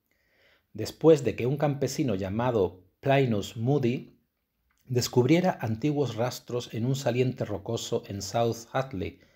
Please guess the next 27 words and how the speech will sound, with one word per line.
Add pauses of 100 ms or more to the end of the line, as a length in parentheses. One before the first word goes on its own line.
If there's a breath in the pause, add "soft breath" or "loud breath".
(220 soft breath)
Massachusetts. (1120)
Algunos
de
estos
restos, (160)
al
menos,
se
conservan
aún, (260 soft breath)
sobre
todo
los
huesos
de
un
arqueo-,
arquisaurio, (280 loud breath)
hoy
en
la
colección
del
Museo
Peabody
de
Yale.